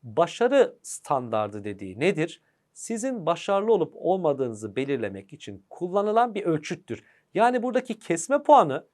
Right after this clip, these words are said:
değerli arkadaşlar bir ölçütü ifade etmektedir. Peki ölçmenin aşamalarında ölçüt var mı?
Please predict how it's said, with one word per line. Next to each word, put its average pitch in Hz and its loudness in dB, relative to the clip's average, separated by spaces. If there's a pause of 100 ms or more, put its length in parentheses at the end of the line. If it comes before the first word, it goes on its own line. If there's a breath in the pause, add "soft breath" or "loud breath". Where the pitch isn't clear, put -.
değerli 113 4
arkadaşlar 107 -2 (300 soft breath)
bir 233 -2
ölçütü 160 0
ifade 101 -6
etmektedir. - -20 (280)
Peki 185 -10
ölçmenin 175 -6
aşamalarında 135 -8
ölçüt 135 -8
var 156 6
mı? 180 -6